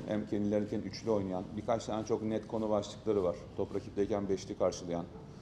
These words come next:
diagonal attıkları kenar ortalar, duran topu bulan, arayan ve bunda etkili olan ve ligde ikinci topları en fazla alan bir takım. Bunun üzerinden biz de özellikle,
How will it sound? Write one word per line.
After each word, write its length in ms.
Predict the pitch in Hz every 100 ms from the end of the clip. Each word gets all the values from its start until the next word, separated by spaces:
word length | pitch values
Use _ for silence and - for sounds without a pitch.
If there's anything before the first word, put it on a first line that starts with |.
| - - - 98
diagonal 400 | 98 98 101 101
attıkları 520 | 92 - - - 98 98
kenar 320 | 101 95 104
ortalar, 460 | 101 - 95 101 - - 104
duran 240 | 98 110
topu 280 | 110 113 113
bulan, 260 | 104 104 113 - - - - - -
arayan 360 | 104 104 101 120 - - - - - - -
ve 100 | 104
bunda 220 | 104 107 104
etkili 360 | 101 - 110
olan 280 | 110 95 120 - - -
ve 260 | 104 104 104 - - 110 98
ligde 340 | 104 - 117
ikinci 580 | 113 104 - 113 104 127 - - - - -
topları 400 | 104 - 104 110
en 100 | 104
fazla 320 | 107 98 98
alan 200 | 92 90
bir 60 |
takım. 280 | 85 90 143 147 - - - - - - - -
Bunun 120 | 143
üzerinden 540 | 143 143 131 135 143
biz 180 | 135 123
de 40 | 131
özellikle, 640 | 127 131 131 120 127 135